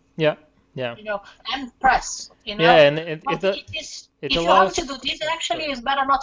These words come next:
Speaker 2: to buy this paper again.
Speaker 1: <laughs> Yeah, yeah. Sometimes you have to work with some sort of paper, but yeah, if, if you, if you choose, uh, some, some sort of paper for your own projects, you'd better choose the paper that works well and,
Speaker 2: Yeah.
Speaker 1: uh, wouldn't make you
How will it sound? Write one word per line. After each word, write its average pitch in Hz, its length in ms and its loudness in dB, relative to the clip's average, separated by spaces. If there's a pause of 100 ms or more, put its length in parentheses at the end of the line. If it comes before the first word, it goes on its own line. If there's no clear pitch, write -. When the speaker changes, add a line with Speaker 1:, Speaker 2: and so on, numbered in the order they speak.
Speaker 2:
to 233 60 -16
buy 220 160 2
this 214 160 -10
paper 240 300 -6
again. 165 240 -10 (260)
Speaker 1:
<laughs> - 480 -6 (460)
Yeah, 135 160 -14 (360)
yeah. 190 180 -4 (100)
Sometimes 226 540 -6
you 190 100 -8
have 170 240 -10
to 165 80 -16
work 143 320 -10
with 135 120 -16
some 123 180 -16
sort 127 220 -18
of - 160 -20
paper, 127 360 -18
but 120 240 -16
yeah, 131 140 -8
if, 123 260 -8
if 160 200 -10
you, 156 120 -8 (380)
if 143 180 -12
you 160 280 -2
choose, 190 480 -4
uh, 147 320 0
some, 143 260 -8
some 135 200 -10
sort 143 180 -8
of 139 120 -10
paper 147 280 -8
for 127 240 -10
your 131 200 -6
own 131 200 -6
projects, 127 680 -10
you'd 131 160 -12
better 143 240 -2
choose 143 380 -12
the 127 220 -10
paper 139 420 -10
that 120 180 -12 (140)
works 127 340 -8
well 117 400 -8 (100)
and, 123 360 -10
Speaker 2:
Yeah. 120 300 -2
Speaker 1:
uh, 123 40 -4
wouldn't 139 380 -6
make 143 340 -8
you 127 580 -10